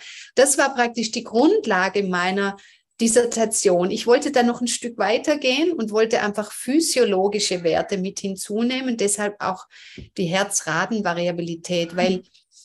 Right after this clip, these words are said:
ich einfach durch die jahrelange Arbeit immer wieder bemerkt habe, wow, es wirkt so schön durch die Rückmeldungen auch, durch die verbalen Reflexionen. Und da habe ich so diese, für diesen Untersuchungsgegenstand, also vier Säulen genommen. Das ist zum einen die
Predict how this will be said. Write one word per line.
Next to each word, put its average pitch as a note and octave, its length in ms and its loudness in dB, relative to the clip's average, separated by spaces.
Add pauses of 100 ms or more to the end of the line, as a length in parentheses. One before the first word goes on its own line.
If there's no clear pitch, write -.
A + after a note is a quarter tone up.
(220)
ich - 200 -6
einfach G#3+ 280 0
durch A3 280 -2
die G#3 360 -4
jahrelange G#3 760 2
Arbeit A#3 460 0
immer A#3 220 0
wieder A#3 200 2
bemerkt G#3+ 440 2
habe, G3 160 -6
wow, F3 300 2
es - 380 -4
wirkt B3 360 0
so A#3 240 -2
schön A#3 640 2
durch A3 200 2
die F#3+ 200 -2
Rückmeldungen A#3 880 2
auch, A3 320 -2
durch G3+ 180 -8
die F#3+ 140 -6
verbalen F3+ 380 0
Reflexionen. F#3+ 920 -6 (840)
Und A3+ 160 0
da A#3 80 2
habe C4 180 0
ich C4+ 120 0
so C4+ 100 0
diese, B3+ 580 2
für A#3+ 160 -2
diesen A#3 320 -4
Untersuchungsgegenstand, A#3 1700 0
also F#3+ 220 -4
vier G3 240 -2
Säulen D#4+ 420 2
genommen. B3+ 380 2
Das G3+ 160 -2
ist - 200 -8
zum G3+ 140 -4
einen E3+ 320 -2
die E3+ 220 -6